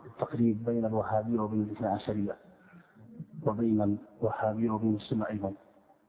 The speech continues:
ولم يتم التقريب إلا من خلال الحوار الأخوي الهادئ.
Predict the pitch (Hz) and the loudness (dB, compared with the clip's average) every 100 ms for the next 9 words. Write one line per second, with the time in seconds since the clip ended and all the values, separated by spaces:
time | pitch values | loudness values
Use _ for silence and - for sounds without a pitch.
0 | _ _ - - - 123 143 165 175 165 | _ _ -20 -20 -8 0 2 4 4 4
1 | 151 147 - 113 107 110 123 117 113 - | 2 0 -4 0 0 4 4 4 -2 -2
2 | 120 107 107 120 107 101 104 - 107 104 | 0 0 0 2 2 2 -2 -2 -2 -2
3 | 104 98 113 107 - | -2 -2 0 0 -2